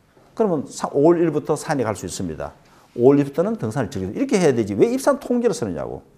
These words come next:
바꿨어요, 지금. 우리가 부정적인 용어 쓰는 건 굉장히 안 좋습니다. 영어에서도,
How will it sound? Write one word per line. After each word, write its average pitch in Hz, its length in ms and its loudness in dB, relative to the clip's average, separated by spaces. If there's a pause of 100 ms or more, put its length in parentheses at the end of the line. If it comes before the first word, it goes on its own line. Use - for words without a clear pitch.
(540)
바꿨어요, - 440 -4
지금. - 180 -16 (2250)
우리가 143 240 2
부정적인 262 480 0
용어 113 220 2
쓰는 113 220 -4
건 90 160 -6
굉장히 143 360 -2
안 98 80 -8
좋습니다. 76 480 -14 (1600)
영어에서도, 131 840 6